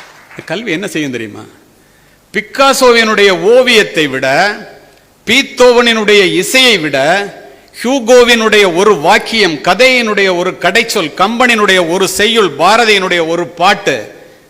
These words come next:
கண்ணதாசனினுடைய ஒரு வரி, என்னை போன்றவர்களுடைய ஒரு உரை உன்னுடைய வாழ்க்கையையே புரட்டி போட்டுவிடும். அதுதான் புத்தகங்களினுடைய மகிமை.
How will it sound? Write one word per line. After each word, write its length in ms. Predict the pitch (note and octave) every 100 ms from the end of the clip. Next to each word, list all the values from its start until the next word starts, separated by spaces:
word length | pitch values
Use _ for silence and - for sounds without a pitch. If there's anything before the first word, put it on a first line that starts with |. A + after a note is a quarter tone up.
| _
கண்ணதாசனினுடைய 920 | C#3+ E3+ G3+ F#3+ F3+ D#3+ D3 C3+ B2+ A2+
ஒரு 260 | B2 A2+
வரி, 480 | A2 D#3+ G3+ E3+ A#2+ - - - -
என்னை 400 | A#2+ C#3+ D#3+ D3
போன்றவர்களுடைய 920 | E3 G3 F#3 E3 C#3+ C3+ B2+ B2 A#2 B2
ஒரு 300 | C3+ C3 A#2+
உரை 320 | D3+ F#3 G3+
உன்னுடைய 520 | D#3+ D#3 D3+ C#3+ C#3+
வாழ்க்கையையே 800 | B2 C#3 F#3 G#3 G3+ F#3 F#3 F3+
புரட்டி 520 | F3+ - G3+ A#3 -
போட்டுவிடும். 560 | E3 E3+ D#3 D3 C#3+ C#3
அதுதான் 500 | C#3 D#3 E3+ G#3 A3+
புத்தகங்களினுடைய 840 | E3+ E3 F#3+ E3+ D#3+ D3 D#3+ F#3+
மகிமை. 420 | F3+ G3+ A#3+ F3+